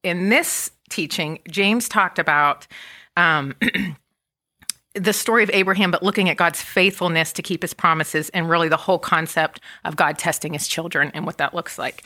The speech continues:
So let's dig into this. Um, <clears throat> okay, right out of the gate, James stated that Abraham, I, I thought this was so interesting.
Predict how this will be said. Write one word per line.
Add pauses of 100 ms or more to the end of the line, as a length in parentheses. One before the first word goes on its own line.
(440)
So
let's
dig
into
this.
Um,
<clears throat> (1900)
okay,
right
out
of
the
gate,
James
stated
that
Abraham,
I,
I
thought
this
was
so
interesting.